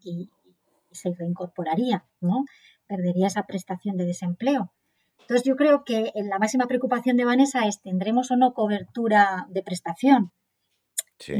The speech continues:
Speaker 1: Mm, como lo bueno es que la prestación de paro que ha cobrado durante el erte no le ha consumido derechos futuros, empezaría el contador de cero, ¿entendéis? Así que
Speaker 2: Sí.
Speaker 1: posiblemente su marido sí tenga derecho nuevamente a paro.
Speaker 2: Vale,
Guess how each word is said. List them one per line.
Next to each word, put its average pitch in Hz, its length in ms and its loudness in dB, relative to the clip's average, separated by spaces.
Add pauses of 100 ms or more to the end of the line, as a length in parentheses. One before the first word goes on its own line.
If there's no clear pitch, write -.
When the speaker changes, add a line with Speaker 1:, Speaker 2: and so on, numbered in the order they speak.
(200)
Speaker 1:
Mm, 185 280 -2
como 233 320 6
lo 214 200 4
bueno 311 340 4
es 320 200 0
que 180 240 -4
la 190 260 -2
prestación 196 520 -2
de 269 100 2
paro 269 400 0
que 202 140 -4
ha 202 120 -8
cobrado 233 540 -4
durante 185 540 0
el 202 80 0
erte 214 340 -4
no 208 160 4
le 254 100 6
ha 240 100 2
consumido 226 720 0
derechos 180 380 -2
futuros, 262 440 2 (100)
empezaría 196 460 0
el 247 80 -4
contador 226 420 2
de 233 100 -4
cero, 185 320 -4 (200)
¿entendéis? 185 480 0
Así 185 180 -10
que - 220 -8
Speaker 2:
Sí. 90 240 -8
Speaker 1:
posiblemente 226 560 -2
su 262 100 -4
marido 254 400 2 (200)
sí - 180 -8
tenga 240 200 2
derecho 175 480 -2
nuevamente 180 520 4
a 160 60 -2
paro. 254 300 -2 (180)
Speaker 2:
Vale, 53 460 -12